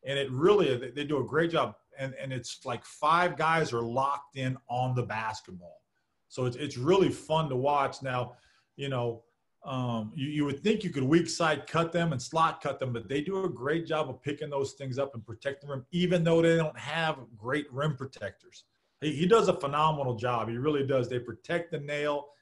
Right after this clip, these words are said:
at a high level, and they're great at rotations. Uh, and they got a toughness about them. When you talk about Van Vliet, you talk about Kyle Lowry,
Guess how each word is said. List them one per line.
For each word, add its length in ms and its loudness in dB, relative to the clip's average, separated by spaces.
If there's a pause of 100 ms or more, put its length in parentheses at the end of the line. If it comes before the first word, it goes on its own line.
(140)
at 60 -10
a 40 -4
high 320 -2
level, 380 0 (140)
and 180 -6
they're 200 -4 (140)
great 480 0
at 180 -8
rotations. 840 -4 (440)
Uh, 320 -2
and 120 -8
they 80 0
got 180 0
a 220 -4
toughness 680 -4
about 420 -4
them. 100 -12
When 100 -6
you 80 -10
talk 320 -4
about 340 -4
Van 400 -6
Vliet, 300 -6 (420)
you 120 -10
talk 240 0
about 240 -4
Kyle 420 2
Lowry, 680 2